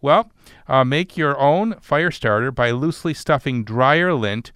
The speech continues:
into a leftover toilet paper tissue, wrap it in an all-wax paper, and twist the ends. It will burn for about ten minutes. And you're welcome for that.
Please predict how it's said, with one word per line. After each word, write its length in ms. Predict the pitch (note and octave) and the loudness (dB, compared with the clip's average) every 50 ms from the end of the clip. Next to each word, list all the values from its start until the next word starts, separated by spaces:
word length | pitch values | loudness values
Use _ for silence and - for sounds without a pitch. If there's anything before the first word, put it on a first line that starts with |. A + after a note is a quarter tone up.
| _ _ - - - - | _ _ -20 -20 -20 -10
into 360 | - D3+ E3 D#3+ - F3+ D#3+ | -8 -6 -6 -4 -2 0 0
a 40 | C3 | 0
leftover 580 | B2 B2+ D3 E3 D#3+ - - E3+ D#3 C3+ C3 C3 | 2 4 4 4 2 2 -2 0 0 0 0 -2
toilet 500 | - - - D#3+ D#3+ D#3 D3+ D3 C3+ - | -2 -2 0 0 2 2 0 -2 -4 -6
paper 380 | - - D3 C#3+ - C3 C3 | -4 -2 -2 -2 -2 -4 -6
tissue, 540 | B2+ - - A#3 A#3 - - - G2+ G2+ A2+ - - - - - - - - | -6 -4 -2 -2 -2 -4 -4 -6 -6 -6 -6 -10 -14 -18 -20 -20 -20 -12 -4
wrap 320 | A#2+ C3 D3 D#3+ D#3+ - | 2 4 4 4 4 4
it 240 | E3+ D#3+ D3+ - - | 0 -2 -4 -6 -10
in 200 | - D3 C#3 C3 | -6 -4 -2 -2
an 100 | B2+ B2 | -2 -2
all-wax 640 | B2+ C3 C3+ C#3+ D3 C#3+ C#3 C#3+ C#3+ C#3 C3+ - - - | -2 0 2 2 2 2 2 2 0 0 0 -2 -8 -10
paper, 480 | - C#3 C3+ B2 - D3+ E3+ G3 G3+ - _ - - _ | -6 -6 -4 -4 -4 -2 -2 -2 -4 -6 _ -20 -20 _
and 180 | - C3 C3 B2 | -6 -4 -4 -4
twist 380 | - - - F3 D#3+ - - - | -4 -4 -2 -2 -2 -4 -6 -6
the 160 | D3 C3 B2+ | -4 -2 0
ends. 340 | B2 C3+ E3+ G3+ G#3 - - _ - _ - | 0 0 -2 -4 -6 -10 -14 _ -20 _ -10
It 180 | E3 D#3 D3 | -8 -6 -4
will 160 | C#3 C#3+ C#3 | -2 -2 -2
burn 380 | A#2+ A2+ C#3 D3 D#3 F3+ G#3 G#3+ | -2 0 2 2 2 2 0 -2
for 240 | - - D#3 C#3 A2+ | -4 -4 -2 0 0
about 460 | G#2 G2+ - C#3 D3 F3 A3 A#3+ - _ - | 0 0 2 2 2 2 2 0 -6 _ -6
ten 260 | - - F3 G#3 A3+ | -4 -2 -2 -2 -2
minutes. 480 | C4+ C4+ A#3 C3 - - - - - _ _ _ _ _ _ _ _ | -2 -2 -2 -4 -6 -8 -14 -20 -20 _ _ _ _ _ _ _ _
And 280 | - G3 F3+ D3+ B2 A2+ | 0 2 2 2 2 0
you're 140 | A2 G#2 F#2 | -2 -2 -2
welcome 320 | F2+ F2+ F2+ - G#2 F#2+ | -2 -4 -4 -6 -8 -10
for 140 | - - G#2 | -8 -6 -2
that. 260 | A2 C3+ F3+ F#3+ - | 0 2 0 0 -2